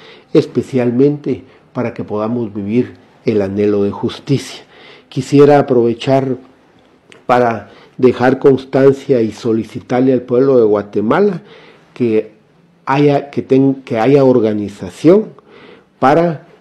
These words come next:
que no se roben las posibilidades de una ju-, justicia que añoramos todos los guatemaltecos. Y con esto voy a concluir. Quisiera dejar constancia que durante el tiempo, eh, laborado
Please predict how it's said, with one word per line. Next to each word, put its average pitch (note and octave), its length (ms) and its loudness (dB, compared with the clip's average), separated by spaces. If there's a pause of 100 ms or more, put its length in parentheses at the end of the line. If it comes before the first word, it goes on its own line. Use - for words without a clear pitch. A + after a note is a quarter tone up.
(120)
que B2 160 -6
no B2 160 0
se C#3+ 180 -2
roben C3+ 400 6
las A2+ 160 -2
posibilidades A2 1040 -6 (220)
de A#2+ 160 -8
una B2 340 -4
ju-, - 280 -10 (140)
justicia C#3 960 -6 (320)
que C3+ 140 -4
añoramos A2+ 800 -6 (380)
todos A2+ 300 -4
los G#2 140 -8
guatemaltecos. G#2+ 1080 -4 (480)
Y G3 140 0
con B2 240 2
esto C3 300 -2
voy B2+ 180 0
a B2+ 140 -4
concluir. C3 720 -2 (320)
Quisiera C#3 800 -2 (120)
dejar B2+ 320 -6
constancia C3+ 720 -4
que - 80 -10
durante A2+ 460 -6
el G2 140 -12
tiempo, C3+ 640 -2 (500)
eh, G#2 500 -6
laborado A#2 760 -2